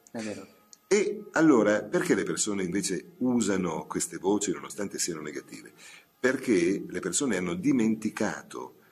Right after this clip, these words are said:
Speaker 2: qual è la comunicazione fisiologica, quella che porta il benessere, quella che porta l'allegria, che porta i buoni rapporti. Quando parlano con gli altri,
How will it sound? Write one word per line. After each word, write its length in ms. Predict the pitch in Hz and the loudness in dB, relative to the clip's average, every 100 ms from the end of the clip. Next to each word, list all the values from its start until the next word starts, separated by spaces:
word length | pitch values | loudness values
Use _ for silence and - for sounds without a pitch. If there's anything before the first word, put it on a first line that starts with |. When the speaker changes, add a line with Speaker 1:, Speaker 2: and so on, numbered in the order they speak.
| _ | _
Speaker 2:
qual 220 | - 101 | 0 2
è 80 | 117 | 4
la 120 | 101 78 | 2 -2
comunicazione 720 | 82 80 80 87 87 110 82 | -6 -6 -6 -4 2 2 0
fisiologica, 1080 | 92 87 85 82 69 65 - 73 90 117 135 | -2 -2 0 0 0 -4 -10 -12 -8 -8 -6
quella 260 | 92 71 | -4 -4
che 120 | 69 | -6
porta 320 | - 82 80 71 | -6 -4 -4 -8
il 100 | 65 | -6
benessere, 680 | 76 69 55 - 92 110 | -6 -6 -6 -6 -4 -4
quella 180 | 127 78 | -2 -4
che 140 | - 78 | -6 -4
porta 440 | 78 76 - 60 - - - - | -4 -4 -6 -8 -8 -20 -20 -4
l'allegria, 800 | 87 90 90 87 90 123 90 64 | -2 0 -2 -2 2 4 4 2
che 120 | - | -6
porta 300 | 78 76 80 | -6 -4 -4
i 60 | |
buoni 240 | 76 90 78 | -2 0 0
rapporti. 640 | 73 - 80 69 - 156 - - - | -4 -4 -2 -2 -4 -6 -6 -14 -2
Quando 380 | 202 214 214 - | 2 4 4 2
parlano 400 | 101 104 85 78 | 0 0 -2 -4
con 140 | 76 | -6
gli 120 | 73 | -2
altri, 540 | 71 65 55 - - | -2 -4 -10 -16 -18